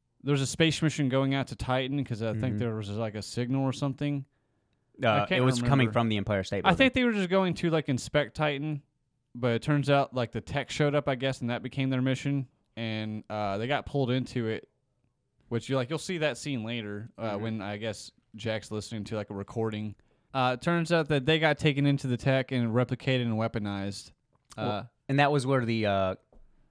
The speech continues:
Speaker 2: beacon was coming from, was from Empire State Building, and it was giving coordinates.
Speaker 1: Sorry, yet again, we're all over the place.
Speaker 2: We're, so we're making sense of this, though. We're talking about the points
Speaker 1: I
Speaker 2: that
Speaker 1: think
Speaker 2: really
Speaker 1: we say
Speaker 2: hit
Speaker 1: this
Speaker 2: us.
Speaker 1: every episode, though.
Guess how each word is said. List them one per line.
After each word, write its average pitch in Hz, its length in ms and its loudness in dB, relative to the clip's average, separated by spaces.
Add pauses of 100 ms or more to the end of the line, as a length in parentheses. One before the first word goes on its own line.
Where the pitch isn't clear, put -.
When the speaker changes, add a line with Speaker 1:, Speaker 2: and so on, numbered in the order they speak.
(160)
Speaker 2:
beacon 139 300 0
was 101 100 -6
coming 98 220 -4
from, 95 420 -6
was 101 240 -4
from 117 400 -4
Empire 101 300 0
State 131 220 -2
Building, 82 260 -10 (180)
and 107 140 -2
it 104 40 -2
was 101 140 -2
giving 101 320 0
coordinates. 139 440 -4
Speaker 1:
Sorry, 165 280 4
yet 165 160 4
again, 156 220 2
we're 156 80 6
all 151 160 8
over 123 120 4
the 110 80 -8
place. 117 460 -2 (480)
Speaker 2:
We're, 415 160 -2
so 403 200 2
we're 453 160 6
making 302 280 2
sense 143 320 2
of 87 100 -6
this, - 220 -8
though. 78 160 -10
We're 120 120 0
talking 170 260 4
about 135 180 2
the - 60 -6
points 127 260 -4
Speaker 1:
I 143 40 0
Speaker 2:
that - 60 -4
Speaker 1:
think 170 140 2
Speaker 2:
really 147 140 4
Speaker 1:
we 139 40 4
say 165 120 6
Speaker 2:
hit - 100 4
Speaker 1:
this - 60 2
Speaker 2:
us. - 40 2
Speaker 1:
every 117 260 2
episode, 101 440 -4
though. 95 180 -4